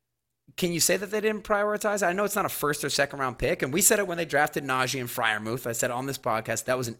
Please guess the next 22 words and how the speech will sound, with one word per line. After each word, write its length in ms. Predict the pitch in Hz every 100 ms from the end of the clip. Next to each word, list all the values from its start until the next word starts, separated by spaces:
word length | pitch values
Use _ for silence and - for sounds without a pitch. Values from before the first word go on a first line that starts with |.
| -
arrogant 440 | 120 120 117 -
draft, 500 | 104 90 73 - - _ _ _ -
not 360 | 120 120 127
taking 320 | - 120 117 110
the 100 | 113
line 240 | 110 110
at 100 | 101
all. 340 | 110 92 87 110
Okay, 220 | 113 147
that, 240 | 127 123 -
that 180 | 113 117
does 160 | 131
suck. 280 | - 110 -
But 260 | 127 - - _ _ _ _ -
they 60 |
took 180 | 127 254
Kendrick 280 | 233 220 185
Green 220 | 180 165
in 140 | 147 139
the 60 |
third 280 | 127 117 104
round. 320 | 101 104 120